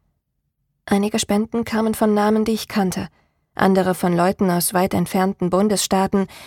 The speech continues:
die gelesen hatten, was passiert war. Und manche Spenden waren auch einfach anonym. Langsam war die Gesamtsumme gewachsen, erst in die Hunderte, dann in die Tausende und schließlich, was für ein Irrsinn,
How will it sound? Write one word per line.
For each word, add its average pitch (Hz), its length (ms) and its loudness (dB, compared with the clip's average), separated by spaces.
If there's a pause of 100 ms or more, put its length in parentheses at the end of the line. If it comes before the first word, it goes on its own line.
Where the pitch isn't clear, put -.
(120)
die 220 80 0
gelesen 214 400 2
hatten, 202 280 0
was 185 140 0
passiert - 420 -4
war. 202 180 -8 (1160)
Und 185 200 -6
manche 196 320 0
Spenden 208 480 -2
waren 214 320 -2
auch 208 220 -6
einfach 220 320 -2
anonym. 208 520 -2 (1400)
Langsam 175 480 0
war 185 120 -2
die 185 100 -6
Gesamtsumme 180 580 0
gewachsen, 185 480 -2 (360)
erst 196 280 2
in 196 100 2
die 185 120 0
Hunderte, 214 560 2
dann 220 180 2
in 214 140 2
die 220 100 0
Tausende 208 500 0 (400)
und 180 200 0
schließlich, 214 680 0
was - 200 -4
für - 100 -4
ein 165 140 -2
Irrsinn, 202 460 0